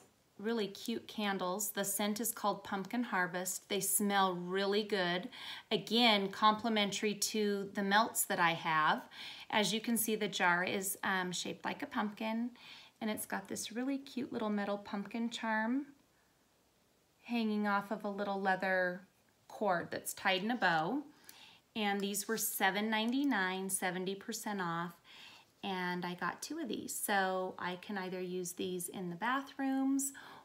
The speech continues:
or maybe on my kitchen island. That's probably where I'll use 'em. So, um,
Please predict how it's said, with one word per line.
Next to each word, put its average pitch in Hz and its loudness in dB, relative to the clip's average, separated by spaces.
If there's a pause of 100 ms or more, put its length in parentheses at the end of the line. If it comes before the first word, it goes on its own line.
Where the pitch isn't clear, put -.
(100)
or 185 -2
maybe 196 -2
on 190 0
my 175 -2
kitchen 180 -6
island. 208 -2 (420)
That's 220 0
probably - -4
where 185 0
I'll 185 -2
use 202 -4
'em. 233 -6 (520)
So, 180 -2
um, 208 -4